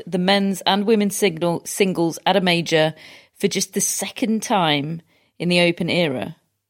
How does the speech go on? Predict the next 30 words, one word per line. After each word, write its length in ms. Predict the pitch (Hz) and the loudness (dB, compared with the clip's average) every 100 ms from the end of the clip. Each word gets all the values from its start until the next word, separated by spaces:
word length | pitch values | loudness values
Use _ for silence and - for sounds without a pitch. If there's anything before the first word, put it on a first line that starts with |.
| _ _ _ _ | _ _ _ _
with 180 | - 160 | -8 -6
Sinner 460 | - 170 160 156 156 _ - | -4 -4 -2 -4 -8 _ -8
and 220 | 160 156 - | -6 -8 -10
Trevisan. 640 | - 180 151 - 139 139 139 _ _ _ _ _ _ _ _ _ _ _ | -4 -2 -2 -6 -6 -8 -12 _ _ _ _ _ _ _ _ _ _ _
That's 160 | - 269 | -4 -4
pretty 320 | - 254 170 | 0 2 2
incredible, 460 | 151 - 143 139 156 | 0 -2 -4 -4 -6
isn't 160 | 196 | -6
it? 200 | 165 - | -4 -2
They've 180 | 190 185 | 0 0
had, 280 | 220 202 185 - | 0 -2 -2 -4
they've 140 | - 190 | -4 0
had 140 | 208 | 0
multiple 440 | 208 226 220 196 185 | 2 2 0 -6 -2
players, 720 | 196 180 165 160 - - - _ _ | 2 2 2 -2 -8 -12 -16 _ _
you 80 | 180 | -4
know, 160 | 160 151 | -2 0
lopsidedly 920 | 170 - - 175 175 156 143 156 165 | 0 0 0 2 2 -2 -6 -4 -4
on, 280 | 151 151 151 | -4 -6 -6
on 180 | 160 151 | -6 -4
the 80 | 151 | -2
women's 400 | 165 156 156 147 | -2 -2 -4 -4
or, 340 | 147 147 143 - _ _ _ _ _ _ - | -6 -6 -10 -16 _ _ _ _ _ _ -8
or 320 | 156 156 151 | -4 -2 -2
the, 320 | 147 151 147 | 0 0 2
uh, 200 | 147 143 - | 2 0 -4
the 60 | |
men's, 400 | 156 165 147 143 | -4 -2 -4 -8
but 180 | - - | -8 -8
not 220 | - 160 | -6 -8